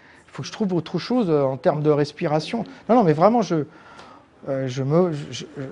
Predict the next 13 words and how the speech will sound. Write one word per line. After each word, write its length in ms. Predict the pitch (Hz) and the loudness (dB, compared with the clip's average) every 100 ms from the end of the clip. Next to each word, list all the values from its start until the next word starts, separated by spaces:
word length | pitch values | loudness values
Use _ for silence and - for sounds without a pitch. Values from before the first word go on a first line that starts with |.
| - | -10
je 160 | 117 180 | 2 6
me 160 | 226 | 8
dessine 440 | 202 233 233 302 269 | 8 4 4 2 4
en 100 | 220 | 2
train 160 | 208 | 0
de 40 | 208 | 2
me 140 | 208 | 4
dessiner 460 | 202 220 233 226 233 | 2 0 2 2 2
des 80 | |
fois. 160 | 190 - | 0 -4
Enfin, 220 | 143 156 147 | -6 -4 -4
c'est 140 | 156 | 0
l'enfer, 340 | 151 196 247 | 0 2 0